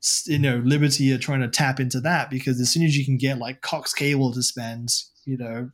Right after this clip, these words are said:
two hundred million dollars, well, I don't know what their media budgets are, six hundred million dollars? I don't know. Thirty million dollars on a sponsorship, title sponsorship for a Formula One car. If you've got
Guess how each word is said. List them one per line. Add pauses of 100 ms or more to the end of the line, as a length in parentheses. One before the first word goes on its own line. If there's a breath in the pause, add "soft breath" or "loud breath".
(220)
two
hundred
million
dollars, (280 soft breath)
well,
I
don't
know
what
their
media
budgets
are,
six
hundred
million
dollars?
I
don't
know. (720 loud breath)
Thirty
million
dollars
on
a
sponsorship,
title
sponsorship
for
a
Formula
One
car.
If
you've
got